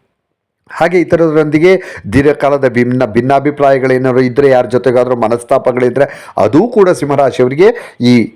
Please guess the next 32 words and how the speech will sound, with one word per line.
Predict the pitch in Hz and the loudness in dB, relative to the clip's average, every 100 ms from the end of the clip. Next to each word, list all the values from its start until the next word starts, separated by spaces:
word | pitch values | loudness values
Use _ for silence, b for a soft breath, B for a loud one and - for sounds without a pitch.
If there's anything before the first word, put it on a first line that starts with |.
| _ - | _ -6
ಅಕ್ಟೋಬರ್ | - 131 110 104 | -2 -2 -2 -4
ತಿಂಗಳಲ್ಲಿ | 117 110 110 139 | -2 0 2 0
ಬಗೆಹರಿಯುತ್ತೆ. | 123 92 104 110 104 98 - | -2 -2 0 0 -2 -2 -4
ಕುಟುಂಬದಲ್ಲಿನ | 104 113 127 120 113 117 117 | -4 -2 -2 0 0 0 -2
ಸಮಸ್ಯೆಗಳೇನಾದ್ರೂ | 113 143 160 180 - 170 165 160 160 156 | -2 -2 -2 -2 -2 0 2 2 2 2
ಇದ್ರೆ, | 151 160 160 | 2 2 0
ಮನಸ್ತಾಪ | 139 156 - 170 165 | 0 -6 -2 -2 2
ಇದ್ರೆ, | 156 156 170 165 - - - | 0 4 2 2 -6 -20 -8
ಆ, | - | -6
ಆ, | - 123 127 120 117 | -2 0 2 0 -2
ಕುಟುಂಬ | 120 147 147 170 | -4 -4 -2 -2
ಸದಸ್ಯರ | 160 147 160 165 175 | -2 0 -2 0 2
ಜೊತೆ | 160 156 160 | 2 0 -2
ಜಗಳ | 127 123 160 | 0 0 2
ಇದ್ರೆ, | 165 160 | 2 2
ಅದೆಲ್ಲವೂ | 135 135 202 277 | 2 4 4 2
ಕೂಡ | - 175 147 B B B - | 0 0 0 B B B -2
ಸರಿ | 175 240 | -2 0
ಹೋಗುತ್ತೆ. | 202 135 131 - 139 139 B B B 135 | 0 0 -2 2 4 2 B B B 0
ಆ, | 117 | 2
ಸರಿ | 110 139 185 | 2 2 2
ಹೊತ್-, | 170 - 151 | 2 -2 0
ಆ, | 143 123 | 2 2
ಸರಿ | 120 151 175 | 2 2 2
ಹೋಗುತ್ತೆ. | 185 180 269 | 2 0 0
ಮತ್ತು | 320 311 | 0 0
ಈ | 233 | 0
ತಿಂಗಳು | 208 226 220 | 0 2 2
ನಿಮ್ಮ | 196 185 | 2 0
ಸಂಬಂಧಗಳು | 165 175 240 311 277 208 | 0 -2 0 0 2 2
ಸಾಮರಸ್ಯದಿಂದ | - 143 151 143 139 127 107 | 2 -2 0 0 0 -2 -2
ಕೂಡಿರ್ತವೆ. | 104 107 101 87 - 92 - - - | -4 -2 -4 -2 -2 -2 -4 -10 -20